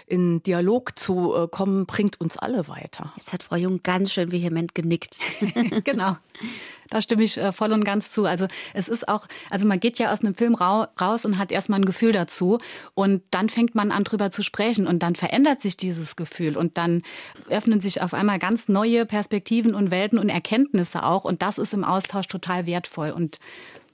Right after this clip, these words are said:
Speaker 3: ja.
Speaker 2: Jetzt dürfen Sie natürlich mir noch nicht verraten, wie das hier heute Abend ausgeht. Aber gibt es denn Filme, die Sie jetzt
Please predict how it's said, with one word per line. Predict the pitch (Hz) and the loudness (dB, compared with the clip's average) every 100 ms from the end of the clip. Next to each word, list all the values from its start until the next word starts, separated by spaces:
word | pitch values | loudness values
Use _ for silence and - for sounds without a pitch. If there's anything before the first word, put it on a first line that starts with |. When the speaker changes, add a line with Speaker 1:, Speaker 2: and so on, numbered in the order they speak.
| _ _ | _ _
Speaker 3:
ja. | 165 147 - - - - - | -4 -4 -8 -20 -20 -18 -12
Speaker 2:
Jetzt | 170 - | -8 0
dürfen | 247 277 294 | 0 2 0
Sie | 262 247 - | 0 -4 -4
natürlich | 214 - 254 277 269 - | -6 -2 0 0 -2 -4
mir | - 220 254 | -2 2 4
noch | 247 | 4
nicht | 214 220 | 2 0
verraten, | 220 185 180 202 214 | -4 -2 -2 -2 -4
wie | 190 | -2
das | 202 196 | -2 -2
hier | 208 180 | -2 0
heute | 185 175 | 0 0
Abend | - 175 | 0 -2
ausgeht. | - 139 - - - | 0 -2 -4 -6 -6
Aber | 196 196 - - - - | 0 0 -2 -10 -12 -6
gibt | 185 247 | -4 0
es | 285 | 2
denn | 247 214 | 2 -2
Filme, | - 226 233 254 247 247 - | -2 -2 0 -2 -2 -6 -8
die | 185 214 | -8 -8
Sie | 220 | -4
jetzt | 208 202 - - | -4 -4 -6 -10